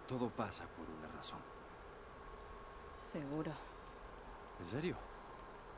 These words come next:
Speaker 1: Y puedo probártelo. Ahora, este invierno ha sido muy cruel.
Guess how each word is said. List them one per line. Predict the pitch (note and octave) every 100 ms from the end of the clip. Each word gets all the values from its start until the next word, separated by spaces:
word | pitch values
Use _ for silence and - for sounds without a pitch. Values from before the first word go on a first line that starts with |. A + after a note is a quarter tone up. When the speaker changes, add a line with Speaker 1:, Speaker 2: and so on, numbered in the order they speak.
| - - - - -
Speaker 1:
Y |
puedo | - F3 D3
probártelo. | - F#2 F#2+ - - - - - - - - - - - - -
Ahora, | E2+ C#2+ - - - - - - - - - - - -
este | -
invierno | A2+ G2+ G2 F#2 F2+ - - - - - - - - - - - - - - -
ha |
sido | G#2 F#2+ F2+
muy | F#2 G#2
cruel. | G2 D2 C#2+